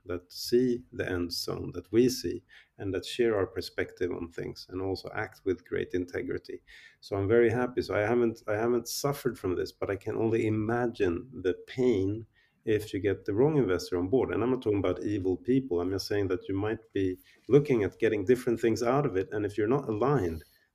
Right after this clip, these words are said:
the energy going into that alignment is going to be taken straight from your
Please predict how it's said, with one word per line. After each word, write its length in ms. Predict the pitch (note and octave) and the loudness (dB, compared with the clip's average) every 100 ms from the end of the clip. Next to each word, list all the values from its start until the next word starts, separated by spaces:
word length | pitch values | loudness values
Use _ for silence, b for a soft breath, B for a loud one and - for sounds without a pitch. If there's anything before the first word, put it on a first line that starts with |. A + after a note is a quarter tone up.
| - | -6
the 120 | - | 2
energy 420 | A#2+ D3+ C3 G#2 | 4 4 2 0
going 400 | F2+ A2+ A#2+ A2+ | 2 2 4 4
into 300 | A#2 G#2+ - | 2 0 0
that 160 | G2 - | 0 0
alignment 580 | G2 G2 G#2+ G#2 E2+ E2+ | 0 0 0 0 -2 -2
is 100 | F#2 | -4
going 360 | - F#2+ G2 F2+ | -2 -2 -2 -4
to 160 | - - - | -6 -6 -4
be 100 | G2+ | -4
taken 500 | - - B2 A#2+ F2+ | -4 0 0 2 0
straight 600 | F2 - - B2 C#3 D3+ | 2 -2 0 2 2 0
from 380 | - - G#2+ G2+ | -4 0 2 2
your 180 | F#2+ | 2